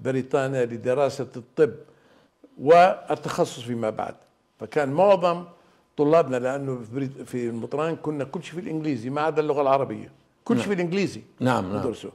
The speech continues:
Speaker 2: نعم.
Speaker 1: فد-، كانت ب-، معظم بعثات ال-، القوات المسلحة من مدرسة المطران لبريطانيا. فلما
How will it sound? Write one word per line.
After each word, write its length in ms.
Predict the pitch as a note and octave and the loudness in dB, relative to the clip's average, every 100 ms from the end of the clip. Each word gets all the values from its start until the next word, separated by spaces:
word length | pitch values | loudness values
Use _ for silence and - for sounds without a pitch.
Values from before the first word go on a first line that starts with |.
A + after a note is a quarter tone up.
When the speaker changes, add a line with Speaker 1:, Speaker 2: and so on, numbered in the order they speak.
| _ - | _ -14
Speaker 2:
نعم. 160 | G#2+ D#2+ | -14 -14
Speaker 1:
فد-، 800 | - C3+ C3 B2+ C3+ C#3 F3 - | -4 0 2 0 -2 -6 -6 -6
كانت 540 | C#3 E3 D#3+ D3+ - C#3+ | -2 0 0 -2 -4 -10
ب-، 180 | C3+ | -6
معظم 540 | - G#2+ D3+ F3 D#3+ C#3 | -8 -2 2 2 2 2
بعثات 560 | C3+ C3 D3+ - - | 2 2 0 -2 -8
ال-، 240 | A2+ G#2 G#2+ | -10 -10 -10
القوات 500 | G#2+ - C#3 C#3 B2+ | -12 -2 0 0 -2
المسلحة 720 | A2+ A2 C#3+ C3 G#2 A2+ B2 - - | -10 -8 -6 -6 -6 -8 -10 -14 -14
من 80 | A#2+ | -8
مدرسة 440 | B2 B2+ D3 - | -4 0 0 -2
المطران 560 | B2+ A#2 B2+ B2 B2 C#3+ - _ _ _ - | -10 -8 -6 -4 -6 -8 -14 _ _ _ -8
لبريطانيا. 960 | C3 C3 C3+ - B2+ B2 B2+ A2 - - _ _ _ _ _ _ _ _ | -2 0 0 -4 -6 -6 -6 -8 -12 -20 _ _ _ _ _ _ _ _
فلما 960 | - A#2+ A2+ A2+ - - A#2 A#2+ G#2+ - | -6 -2 0 0 -4 -6 0 0 0 -6